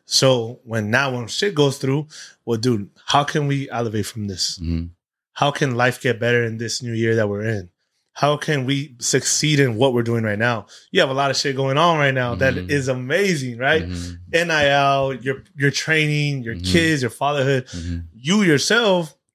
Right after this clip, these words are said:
Speaker 1: it's all right, cool. How can we elevate? What's the con-, what kind of conversations are you having? What's, what's the depth
Speaker 2: Right.
Speaker 1: of it? What's the foundation of that conversation? Is it pointless, or does it have some depth to it that when you leave this room, cool, I'm
Speaker 2: Mm-hmm.
Speaker 1: ready?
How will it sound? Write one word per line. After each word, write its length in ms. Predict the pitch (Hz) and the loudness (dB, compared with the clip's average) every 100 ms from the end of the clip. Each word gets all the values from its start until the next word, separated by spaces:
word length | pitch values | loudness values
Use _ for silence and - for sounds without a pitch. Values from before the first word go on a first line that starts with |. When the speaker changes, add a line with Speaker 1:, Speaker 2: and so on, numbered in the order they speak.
| _ | _
Speaker 1:
it's 140 | - - | -6 0
all 60 | 120 | 2
right, 200 | 107 - | 0 -6
cool. 180 | 147 107 | -6 -2
How 120 | 120 | 0
can 140 | 139 | 2
we 80 | 120 | 4
elevate? 400 | 117 113 101 - _ - | 2 0 -8 -16 _ -10
What's 160 | 123 - | -6 -4
the 60 | |
con-, 280 | - 127 139 _ - - | 0 -2 -4 _ -16 -2
what 120 | 147 | 0
kind 140 | 170 151 | 2 0
of 60 | |
conversations 600 | - 139 127 151 139 131 | 0 0 0 0 0 0
are 60 | 120 | -2
you 80 | 110 | -4
having? 400 | 120 113 104 107 | -4 -4 -8 -2
What's, 300 | 127 - - | 0 0 2
what's 200 | 127 - | 0 0
the 60 | |
depth 220 | 110 87 87 | 0 0 0
Speaker 2:
Right. 60 | 110 | -6
Speaker 1:
of 120 | 104 | -6
it? 160 | 104 - - - | -8 -8 -20 -8
What's 140 | 127 - | -2 -2
the 60 | |
foundation 460 | 131 117 123 120 120 | 0 0 2 0 -2
of 100 | 110 | -2
that 100 | 113 | -4
conversation? 580 | - 110 - 123 - 151 | -4 -4 0 0 0 0
Is 160 | 135 113 | 2 2
it 100 | - | 2
pointless, 480 | 143 175 190 190 - - - - | 2 2 0 -4 -12 -20 -12 2
or 240 | 143 147 | 2 2
does 160 | 127 120 | 0 -2
it 80 | |
have 240 | 104 131 123 | 0 0 0
some 180 | 131 113 | -4 -2
depth 220 | 131 131 | -2 -2
to 140 | 143 | -2
it 120 | 135 120 | -2 0
that 280 | 110 104 - | -2 -4 -8
when 200 | 117 117 | -6 0
you 140 | 131 | 0
leave 260 | 123 143 127 | 2 2 2
this 220 | 127 110 | 2 2
room, 400 | 131 185 151 120 _ _ _ _ _ _ _ _ _ | 2 2 0 -4 _ _ _ _ _ _ _ _ _
cool, 300 | 101 90 - _ 87 | -4 -4 -6 _ 0
I'm 60 | |
Speaker 2:
Mm-hmm. 120 | 87 90 | 2 4
Speaker 1:
ready? 300 | 95 85 | 2 -2